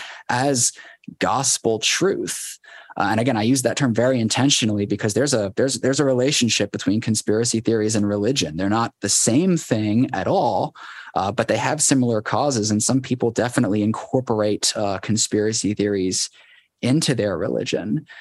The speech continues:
to the point that, you know, people like, say, um, well, G. Edward Griffin,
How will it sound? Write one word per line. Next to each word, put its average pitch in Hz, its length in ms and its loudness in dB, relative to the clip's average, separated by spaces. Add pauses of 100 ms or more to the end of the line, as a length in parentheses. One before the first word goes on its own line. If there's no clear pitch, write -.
(160)
to 123 100 0
the 110 100 -2
point 113 380 -2
that, 110 180 0
you 113 80 0
know, 101 200 0
people 123 420 0
like, 107 260 -2
say, 101 440 0
um, 90 440 -4 (760)
well, 104 200 -4
G. 135 240 4
Edward 101 260 -2
Griffin, 139 560 -4